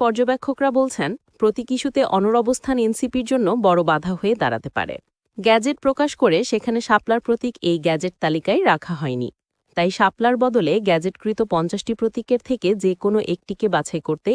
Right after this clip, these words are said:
এনসিপিকে চিঠিও দিয়েছে কমিশন। তালিকা থেকে প্রতীক বাছাই করতে এনসিপিকে মঙ্গলবার পর্যন্ত সময় বেঁধে দিয়েছিল তারা। তবে এনসিপি বলছে, তাদের পছন্দের শাপলার প্রতীক না দেয়া হলে নির্বাচন কমিশনের তালিকাভুক্ত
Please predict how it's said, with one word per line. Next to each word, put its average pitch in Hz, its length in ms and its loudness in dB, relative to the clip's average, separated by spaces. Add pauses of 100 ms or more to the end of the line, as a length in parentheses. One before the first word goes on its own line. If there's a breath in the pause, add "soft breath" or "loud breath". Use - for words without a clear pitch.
(140)
এনসিপিকে 160 580 -4
চিঠিও 180 340 -2
দিয়েছে 208 360 -2
কমিশন। 120 440 -6 (680)
তালিকা 247 340 2
থেকে 285 300 -4
প্রতীক 233 340 0
বাছাই 262 300 -2
করতে 208 200 0 (180)
এনসিপিকে 196 540 -2 (240)
মঙ্গলবার 190 460 2
পর্যন্ত 233 360 2 (120)
সময় 196 220 -2
বেঁধে 170 240 0
দিয়েছিল 170 380 -2 (120)
তারা। 113 180 -6 (460)
তবে 196 180 4 (100)
এনসিপি 233 320 -2
বলছে, 254 420 0
তাদের 170 360 0
পছন্দের 208 460 -2
শাপলার 214 360 -2
প্রতীক 214 240 -4 (100)
না 151 100 2
দেয়া 170 300 0
হলে 202 200 -2 (300)
নির্বাচন 175 380 0 (100)
কমিশনের 196 520 -2
তালিকাভুক্ত 185 540 -2